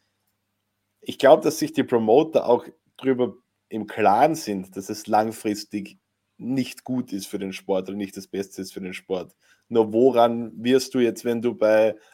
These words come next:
Liberty Media oder bei der Dorna arbeitest, woran wirst du gemessen? An den Zahlen für dieses Jahr, was da draufsteht. Und die passen natürlich, wenn ich, wenn ich, äh, Pay-TV verkaufen kann, weil da einfach deutlich mehr Kohle reinkommt, als wenn das jetzt, äh, Free-to-Air ist.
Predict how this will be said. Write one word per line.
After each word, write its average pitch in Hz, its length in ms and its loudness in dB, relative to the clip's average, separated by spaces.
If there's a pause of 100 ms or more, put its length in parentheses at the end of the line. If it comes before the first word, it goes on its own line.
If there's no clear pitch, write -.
Liberty 117 400 -2
Media 123 520 2
oder 110 140 2
bei 110 120 2
der 110 120 2
Dorna 110 520 2
arbeitest, 113 560 -2
woran 117 220 0
wirst 113 220 -6
du 110 60 -10
gemessen? 117 520 -6
An 110 140 -6
den 104 140 -8
Zahlen 110 240 2
für 110 140 -8
dieses 107 320 -10
Jahr, 98 360 0
was 98 180 -4
da 101 160 2
draufsteht. - 580 -4 (320)
Und - 140 -20
die 123 100 -4
passen 123 340 2
natürlich, 101 420 -4
wenn 101 120 -8
ich, - 220 -14
wenn 104 180 -4
ich, 104 320 -12
äh, 104 140 -6
Pay-TV 104 480 -6
verkaufen 101 420 -6
kann, 92 240 -12 (380)
weil 98 120 -4
da 98 60 2
einfach 98 200 -6
deutlich 98 300 -4
mehr 101 120 -4
Kohle 113 260 0
reinkommt, 95 340 -4
als 92 160 -8
wenn 95 80 -10
das 95 120 -12
jetzt, - 240 -18
äh, 92 200 -8
Free-to-Air 98 560 -6
ist. - 200 -10